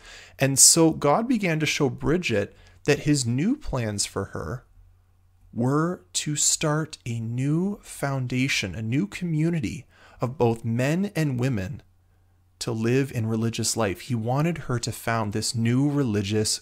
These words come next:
community. Jesus told her the rule of life that her followers should live by, that they should spend their time in prayer, in study, that they would live simple lives, give away a lot of their money so that they could use all of their excess wealth to assist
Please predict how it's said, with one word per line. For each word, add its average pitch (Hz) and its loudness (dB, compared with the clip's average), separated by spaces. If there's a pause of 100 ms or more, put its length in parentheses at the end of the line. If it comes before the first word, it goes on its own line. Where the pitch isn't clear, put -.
community. 117 0 (800)
Jesus 123 4
told 143 6
her 147 6
the 127 0
rule 127 4
of 117 0
life 131 4 (360)
that 107 -2
her 120 0
followers 120 2
should 101 -2
live 170 4
by, 151 6 (380)
that 113 -2
they 127 4
should - -2
spend 131 0
their 117 0
time 113 -2
in 104 -6
prayer, 147 2 (340)
in 104 -4
study, 143 2
that - -2
they 120 4
would 110 2 (240)
live 135 6
simple 156 2
lives, 120 4
give 131 0
away 127 4
a 113 4
lot 113 4
of 135 -4
their 131 2
money 120 2
so 143 0
that 120 0
they 120 0
could - -10
use 135 2
all 151 -2
of 170 0
their 139 2
excess 120 -2
wealth 123 4
to - -6
assist - 0